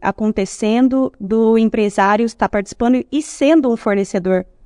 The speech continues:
do município. Então, se atentem. Ah, não tem conhecimento, é a oportunidade, porque se o empre-,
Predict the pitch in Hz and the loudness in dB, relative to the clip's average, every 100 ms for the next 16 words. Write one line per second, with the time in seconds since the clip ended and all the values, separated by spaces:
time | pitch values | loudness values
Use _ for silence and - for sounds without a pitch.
0 | - - 185 233 233 226 226 - 160 - | -20 -2 2 4 4 2 -2 -4 -4 -4
1 | 185 220 226 302 370 - 247 277 370 370 | 0 0 4 2 2 -2 2 4 4 4
2 | 349 - _ _ _ _ - 269 247 320 | 2 0 _ _ _ _ 2 4 6 4
3 | 403 254 294 277 220 202 196 208 262 254 | 2 2 0 2 0 0 -2 2 2 2
4 | 208 226 247 254 262 285 339 508 160 170 | 2 4 2 0 0 2 0 0 -4 -4
5 | - 190 - 190 - 277 349 339 294 254 | -4 -2 -2 -2 -2 2 4 4 4 2
6 | 214 | 0